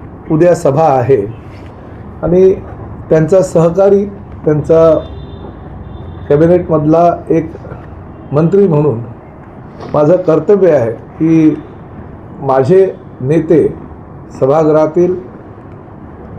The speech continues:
आणि राज्याचे लोकप्रिय मुख्यमंत्री जेव्हा शहरात येतील, तेव्हा प्रोटोकॉलनुसार त्यांचा सन्मान करणं, कारण माझ्या स-, मतदारसंघामध्ये त्यांची सभा आहे.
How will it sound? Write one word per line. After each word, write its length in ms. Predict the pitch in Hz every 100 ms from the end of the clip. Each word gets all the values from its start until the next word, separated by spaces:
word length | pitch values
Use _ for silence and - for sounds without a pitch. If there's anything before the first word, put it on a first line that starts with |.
| - - 139
आणि 400 | 156 175 180 - - - - - - - -
राज्याचे 680 | 135 139 175 165 190 190
लोकप्रिय 460 | 151 143 170 170 180
मुख्यमंत्री 600 | 156 139 190 180 165 165
जेव्हा 240 | 151 165 160
शहरात 460 | 143 147 185 180
येतील, 340 | 117 - 87 - - - - - - - - - 151
तेव्हा 240 | 165 170
प्रोटोकॉलनुसार 1000 | 165 - 147 147 175 180 175 156 175 175 170 -
त्यांचा 280 | 170 143 156
सन्मान 480 | - 139 151 170 170
करणं, 320 | 165 156 160
कारण 240 | 156 151
माझ्या 300 | 147 135 180
स-, 120 | - 151 -
मतदारसंघामध्ये 960 | 143 147 147 156 147 147 147 151 147 151
त्यांची 360 | 135 131 151
सभा 280 | - 123 156
आहे. 320 | 131 107 78